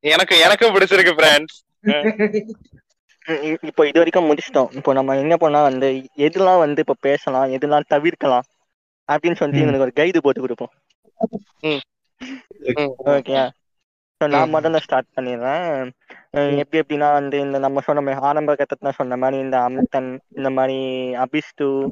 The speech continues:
Speaker 2: அஹ்,
Speaker 1: ம்.
Speaker 2: சந்தானன், அஹ், பேமானி,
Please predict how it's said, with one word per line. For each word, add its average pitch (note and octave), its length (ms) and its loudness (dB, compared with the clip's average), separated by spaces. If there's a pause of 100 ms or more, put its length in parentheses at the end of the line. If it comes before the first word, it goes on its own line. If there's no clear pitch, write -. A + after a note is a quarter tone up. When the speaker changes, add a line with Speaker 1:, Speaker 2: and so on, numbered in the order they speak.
(680)
Speaker 2:
அஹ், C3 400 -2
Speaker 1:
ம். D3+ 160 0
Speaker 2:
சந்தானன், C#3 580 -2 (540)
அஹ், C3 360 -4
பேமானி, C#3+ 600 0